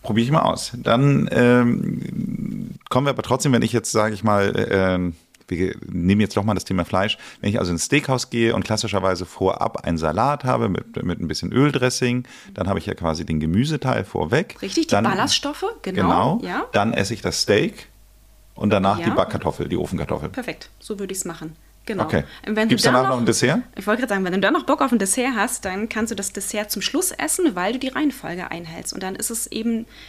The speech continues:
Speaker 2: dann ist der Effekt nicht ganz so schlimm auf dem Blutzuckerspiegel.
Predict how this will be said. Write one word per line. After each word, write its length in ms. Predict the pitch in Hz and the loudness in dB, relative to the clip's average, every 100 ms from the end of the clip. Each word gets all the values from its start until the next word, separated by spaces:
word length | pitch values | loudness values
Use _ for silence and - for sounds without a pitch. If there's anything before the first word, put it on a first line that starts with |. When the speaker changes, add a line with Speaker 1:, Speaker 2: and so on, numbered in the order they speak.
| - - | -20 -10
Speaker 2:
dann 120 | 247 | -6
ist 120 | 254 - | -4 -4
der 100 | 214 | -4
Effekt 300 | 226 - 254 | -6 -8 -6
nicht 140 | - | -4
ganz 140 | 320 | -4
so 40 | - | -4
schlimm 200 | - 175 | -8 -8
auf 100 | - | -10
dem 140 | 170 | -12
Blutzuckerspiegel. 760 | - - - - 175 - - | -12 -12 -12 -14 -14 -12 -12